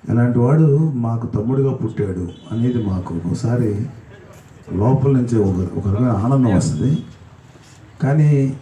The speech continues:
మా ఆనందం మా వరకే ఉంచుకుంటాం. ఎందుకంటే, ఆ, కళ్యాణ్ బాబు పుట్టింది మీ అందరి కోసం, మా కుటుంబంలో పుట్టిన అంతే. మనిషి అన్నాక ఏదో కుటుంబంలో ఏ ప-,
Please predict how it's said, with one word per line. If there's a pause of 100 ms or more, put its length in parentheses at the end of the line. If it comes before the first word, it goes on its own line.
(140)
మా
ఆనందం
మా
వరకే
ఉంచుకుంటాం.
ఎందుకంటే, (1160)
ఆ, (140)
కళ్యాణ్
బాబు
పుట్టింది (420)
మీ
అందరి
కోసం, (1080)
మా
కుటుంబంలో
పుట్టిన
అంతే. (960)
మనిషి
అన్నాక
ఏదో
కుటుంబంలో
ఏ
ప-,